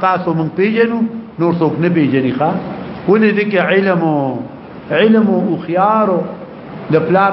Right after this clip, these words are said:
تابعدار و، او علم پکې و، ښه؟ خدای دې مونږ تاسو له علم ظاهري باطني دواړه نصیب کړي. نعم العبد هو ليل.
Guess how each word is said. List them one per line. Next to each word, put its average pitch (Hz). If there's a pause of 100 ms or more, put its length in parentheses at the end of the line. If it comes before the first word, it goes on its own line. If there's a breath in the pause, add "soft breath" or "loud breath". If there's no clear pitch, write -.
تابعدار 175
و، 254 (400)
او 139
علم 156
پکې 139
و، 131
ښه؟ 135 (480)
خدای 156
دې 147
مونږ 151
تاسو 151
له 139
علم 143
ظاهري 139
باطني 139
دواړه 135
نصیب 127 (100)
کړي. 175 (1400)
نعم 160
العبد 151
هو 156 (580)
ليل. 135